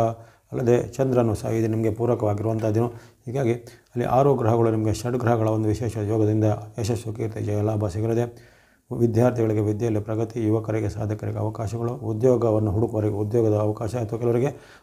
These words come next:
ಬಡ್ತಿನೋ, ಪ್ರಮೋಷನೋ, ಇಂಥ ಅನಾಯಾಸವಾಗಿ ಕೆಲವೊಂದು ಪವಾಡ ಸದೃಶವಾದ ಅವಕಾಶಗಳು, ಚಾನ್ಸ್ ಎಲ್ಲ ಸಿಗುವಂಥದ್ದಿದೆ.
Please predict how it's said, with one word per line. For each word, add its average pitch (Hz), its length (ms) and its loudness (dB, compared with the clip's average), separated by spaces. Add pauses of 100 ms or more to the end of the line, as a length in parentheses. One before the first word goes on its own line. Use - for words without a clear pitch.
(120)
ಬಡ್ತಿನೋ, 117 420 2
ಪ್ರಮೋಷನೋ, 113 580 0
ಇಂಥ 117 160 -4
ಅನಾಯಾಸವಾಗಿ 120 640 2
ಕೆಲವೊಂದು 113 380 -2 (300)
ಪವಾಡ 131 340 8
ಸದೃಶವಾದ 110 520 -2
ಅವಕಾಶಗಳು, 113 640 -4
ಚಾನ್ಸ್ 117 380 0
ಎಲ್ಲ 110 140 -4
ಸಿಗುವಂಥದ್ದಿದೆ. 104 880 -6